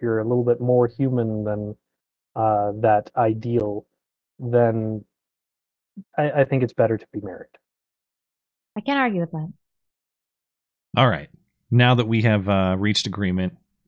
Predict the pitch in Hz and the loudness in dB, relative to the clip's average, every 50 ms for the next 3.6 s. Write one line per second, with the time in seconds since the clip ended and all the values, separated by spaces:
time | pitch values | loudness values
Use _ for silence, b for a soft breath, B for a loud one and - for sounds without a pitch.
0 | _ _ _ _ _ _ _ _ - 131 - - 101 101 87 80 73 71 67 - | _ _ _ _ _ _ _ _ -2 0 0 0 -2 -4 -4 -4 -6 -8 -10 -14
1 | - - - _ _ _ _ _ _ _ _ _ _ - 147 139 - - - - | -18 -20 -20 _ _ _ _ _ _ _ _ _ _ 0 2 2 2 0 -6 -12
2 | _ _ _ _ - - - - - 131 - - 113 104 - - - - 107 92 | _ _ _ _ -14 -12 -2 0 0 0 0 -2 -4 -6 -6 -8 -6 -4 -4 -4
3 | - 78 - - - _ _ _ - 196 190 | -4 -6 -10 -12 -14 _ _ _ -8 -8 -8